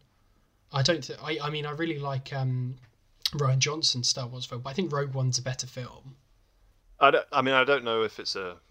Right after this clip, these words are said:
Speaker 2: better film. I definitely enjoyed Rogue One. I know it got a lot of hate from, I don't know why I'm a part of this group, but I am a part of, like, a Star Wars fan group.
Speaker 1: <laughs>
Speaker 2: 'Cause I'm not a
Speaker 1: 'Cause you're
Speaker 2: Star
Speaker 1: a
Speaker 2: Wars,
Speaker 1: nerd.
Speaker 2: like,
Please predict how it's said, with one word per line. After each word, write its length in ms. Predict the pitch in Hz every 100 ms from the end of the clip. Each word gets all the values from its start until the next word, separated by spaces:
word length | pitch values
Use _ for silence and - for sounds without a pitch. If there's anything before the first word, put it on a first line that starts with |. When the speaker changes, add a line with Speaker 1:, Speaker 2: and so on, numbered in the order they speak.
| _
Speaker 2:
better 200 | 107 87
film. 240 | - 104 107
I 80 |
definitely 300 | 107 135 117 98
enjoyed 320 | 104 120 -
Rogue 200 | 90 85
One. 140 | 98
I 40 | 107
know 140 | 110
it 100 | 95
got 160 | 101 92
a 20 |
lot 160 | 98 85
of 60 |
hate 240 | 101 98 -
from, 300 | - 95 90 - - -
I 60 | 123
don't 140 | 190
know 60 | 131
why 360 | 95 98 113 123
I'm 120 | 113 110
a 40 |
part 220 | - 117
of 80 | 107
this 140 | 110
group, 340 | - 110 110 -
but 80 | 101
I 120 | 98
am 100 | 98
a 60 | 92
part 260 | 98 98
of, 160 | 92 -
like, 180 | 92 92
a 140 | 85
Star 260 | - 101 92
Wars 220 | 90 -
fan 180 | 101 95
group. 220 | 101 - _ _
Speaker 1:
<laughs> 1000 | - 131 - 127 - 131 - - - - -
Speaker 2:
'Cause 160 | 110
I'm 140 | 107 104
not 220 | 113 - _
a 40 | 120
Speaker 1:
'Cause 140 | 117
you're 80 | 120
Speaker 2:
Star 100 | 110
Speaker 1:
a 40 |
Speaker 2:
Wars, 320 | 107 110 127
Speaker 1:
nerd. 40 | 127
Speaker 2:
like, 380 | 98 - -